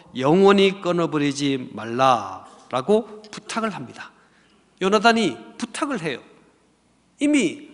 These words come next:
하나님의 손에, 손이 다윗에게 있다라는 사실을 알기 때문에 내가 장차 왕이 되면 우리 자녀의 대-, 대대가 끊어지지 않도록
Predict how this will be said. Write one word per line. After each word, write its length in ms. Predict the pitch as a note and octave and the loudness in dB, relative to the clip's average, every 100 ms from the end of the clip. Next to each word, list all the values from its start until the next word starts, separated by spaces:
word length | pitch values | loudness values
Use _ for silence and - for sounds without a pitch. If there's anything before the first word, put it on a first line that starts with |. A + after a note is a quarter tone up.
| - | -20
하나님의 600 | - - D#4+ D4 C4+ A#3+ | -4 2 4 2 2 0
손에, 540 | A3 - A#3 A3 F#3 D3 | 0 -2 0 2 2 0
손이 1040 | - - A#3+ A3+ G#3 B3+ - - - - | -4 -2 0 2 0 -2 -10 -20 -20 -10
다윗에게 640 | - E3+ A3+ D4+ - C4 B3 | -2 2 4 4 4 2 0
있다라는 540 | B3+ - A3+ G#3 G3 | -4 -2 0 2 0
사실을 500 | F#3 - D#3+ F#3+ E3+ | -4 -4 -4 -4 -6
알기 260 | B2+ C#3 D3 | -8 -8 -8
때문에 540 | - B2 C3 D#3+ B2 - - _ _ _ _ | -8 -8 -4 -2 -4 -10 -20 _ _ _ _
내가 160 | F#3+ G#3+ | 0 0
장차 500 | - A3+ C4+ - B3 | 2 2 4 6 6
왕이 380 | F3+ E3 G#3 F3 | 6 4 4 0
되면 580 | D3+ C#3 D#3 E3 A#2 - - - _ _ _ _ _ | 0 2 2 2 -2 -10 -20 -20 _ _ _ _ _
우리 340 | E3 D#3 G3+ G3+ | -6 0 0 0
자녀의 460 | - D#3+ E3 D#3+ | -2 -2 -2 -2
대-, 680 | - C3 C#3+ D3 D3 C3 - | -4 -2 0 2 0 -4 -8
대대가 960 | - C3+ D#3 C#3 C3+ D#3 - - - - | -6 -2 0 2 2 0 -6 -20 -20 -10
끊어지지 640 | A#3+ B3+ C4 - A3+ G#3+ | -4 -2 -2 -4 -4 -4
않도록 680 | F3+ E3 - G3 G3+ G3 - | -4 -6 -6 -2 -2 -4 -14